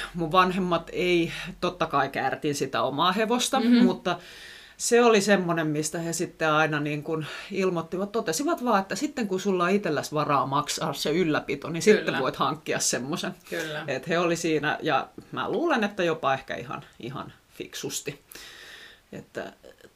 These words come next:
Speaker 1: tota, tekivät sen niin, mutta ei siinä mitään. Öö, mä sitten tuli teiniässä tietenkin tämä, tämä vaihe, että mä totesin, että nyt,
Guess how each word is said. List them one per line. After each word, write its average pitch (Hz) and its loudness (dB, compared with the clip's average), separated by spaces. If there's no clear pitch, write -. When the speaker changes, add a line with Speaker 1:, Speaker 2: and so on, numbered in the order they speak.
Speaker 1:
tota, 151 -8
tekivät 175 -6
sen 165 -6
niin, 170 0
mutta 185 0
ei 330 4
siinä 294 0
mitään. 247 -4
Öö, 190 2
mä 226 -2
sitten 254 -2
tuli 311 6
teiniässä 247 4
tietenkin 208 2
tämä, 196 2
tämä 190 2
vaihe, 165 2
että 147 -6
mä 147 -4
totesin, 143 -6
että 143 -10
nyt, 143 -10